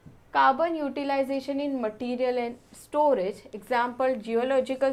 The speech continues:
storage option to achieve negative emissions and carbon neutrality goals। अभी क्या करना है, हमारी जो एयर है उसमें से कार्बन डाइऑक्साइड की जो, अ,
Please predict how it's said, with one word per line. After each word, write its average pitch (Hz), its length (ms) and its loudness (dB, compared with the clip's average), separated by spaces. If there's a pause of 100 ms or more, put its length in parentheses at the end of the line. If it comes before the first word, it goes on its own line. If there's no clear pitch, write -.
storage 196 400 -2
option 190 420 -2 (600)
to 285 60 4
achieve 269 280 2
negative 269 540 -2 (100)
emissions 302 540 -6 (100)
and 254 180 -6 (340)
carbon 208 420 -2 (280)
neutrality 196 600 -4
goals। 185 260 -4 (440)
अभी 302 120 -2
क्या 349 180 6
करना 320 240 2
है, 320 100 2
हमारी 220 320 0
जो - 240 -4 (720)
एयर 254 300 6
है 277 500 -2
उसमें 277 460 2
से 320 280 0
कार्बन 247 580 2
डाइऑक्साइड 247 640 0
की 269 100 -6
जो, 302 260 -2 (380)
अ, 196 300 2